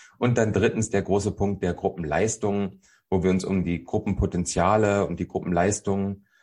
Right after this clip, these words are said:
äh, gekümmert haben, wo wir uns Prozessgewinne und Verluste angesehen haben.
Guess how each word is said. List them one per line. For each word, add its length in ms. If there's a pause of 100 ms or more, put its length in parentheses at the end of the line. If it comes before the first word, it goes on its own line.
(160)
äh, 120
gekümmert 480
haben, 360
wo 140
wir 80
uns 120
Prozessgewinne 840
und 160
Verluste 460
angesehen 540
haben. 420